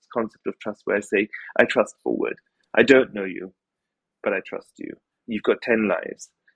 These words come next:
Um, and, uh, at the end of the ten lives, uh, I'm, I'm sort of, I'm going to withdraw. But if you say, 'Sorry, I'll give you a life back,' or so." So, and that basically creates, uh, you know, of course, uh, um,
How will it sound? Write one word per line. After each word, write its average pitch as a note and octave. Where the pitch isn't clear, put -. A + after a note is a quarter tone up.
Um, F#2
and, F#2+
uh, -
at F#2+
the A2+
end A#2+
of A2
the F2+
ten F#2
lives, -
uh, F#2+
I'm, F#2+
I'm F#2
sort -
of, -
I'm G2
going F#2
to -
withdraw. -
But A2
if F#2+
you G#2
say, F#2+
'Sorry, G2+
I'll F2
give F#2+
you F#2
a E2+
life -
back,' -
or -
so." -
So, -
and C#3+
that E3+
basically E3
creates, -
uh, A2
you A#2
know, G#2+
of -
course, A2
uh, A2
um, F#2+